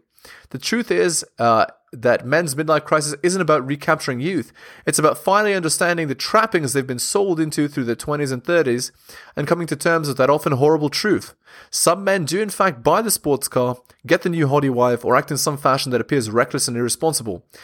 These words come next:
This isn't due to infantilism, but rather new understanding of their own position as men. They've lived responsibly, quote unquote, for so long and for so little appreciation that when the true realization is made, they feel the need to move.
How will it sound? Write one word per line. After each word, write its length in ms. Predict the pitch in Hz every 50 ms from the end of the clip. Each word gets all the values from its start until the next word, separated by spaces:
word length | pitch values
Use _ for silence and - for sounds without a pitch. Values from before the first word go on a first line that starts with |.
| - - - _ -
This 120 | 113 120
isn't 220 | 151 165 175 170 151
due 120 | 170 175
to 120 | - 175
infantilism, 800 | 156 135 - - 202 208 202 202 175 151 127 117 117 113 113 117 - - - - - -
but 80 | 135
rather 460 | 147 160 175 160 175 160 151 151 - - _ -
new 340 | 127 127 147 196 247 254 233
understanding 480 | 226 202 190 180 - 196 180 175 170
of 80 | 156 127
their 120 | 135 131
own 120 | 139 151 143
position 360 | - 123 123 131 - 151 127
as 120 | 113 120
men. 280 | 143 156 135 107 - - _ _ - - _ _ -
They've 200 | - 113 107 110
lived 320 | 113 127 170 202 196 175
responsibly, 640 | 180 175 - - - 175 190 185 - 156 131 117 113
quote 200 | 117 - 139 127
unquote, 380 | 123 117 117 - 117 110 110 - - - _
for 140 | - - 117
so 360 | - - - - 190 208 240
long 380 | 233 214 208 208 202 185 160 143
and 120 | 120 123
for 200 | - - 120 120
so 280 | 147 - - - 190 214
little 300 | 254 233 240 226 220 196
appreciation 760 | 190 - - 196 165 - - 180 196 185 - - 113 107 120 _ - - -
that 80 | -
when 100 | 131 131
the 60 | 123 117
true 240 | - - - 226
realization 600 | 233 220 208 180 170 160 151 143 156 156 - -
is 120 | 135 123 131
made, 300 | 147 143 143 139 135 135 - - _ -
they 100 | - 110
feel 320 | - - 143 147 151 151
the 100 | 135 135
need 240 | 120 117 120 123 120
to 100 | - 123
move. 480 | 113 117 131 139 131 107 85 - -